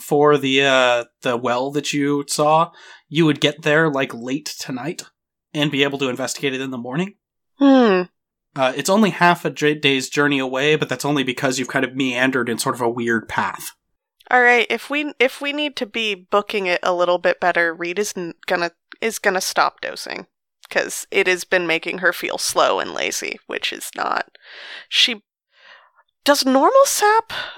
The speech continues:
Speaker 2: is it an upper or a downer? I can't remember.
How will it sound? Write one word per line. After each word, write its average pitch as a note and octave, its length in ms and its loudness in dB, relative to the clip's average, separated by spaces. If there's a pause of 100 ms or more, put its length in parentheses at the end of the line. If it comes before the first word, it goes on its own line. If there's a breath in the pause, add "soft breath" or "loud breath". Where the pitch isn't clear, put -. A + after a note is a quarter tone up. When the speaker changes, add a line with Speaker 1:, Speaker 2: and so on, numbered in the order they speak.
(120)
Speaker 2:
is D4+ 200 -2
it E4+ 120 2
an A4 100 2 (100)
upper - 360 -4
or C#4+ 240 0
a A3+ 40 -2
downer? G#3+ 460 0
I F#3+ 120 -4
can't C4+ 300 -6
remember. F3+ 600 -2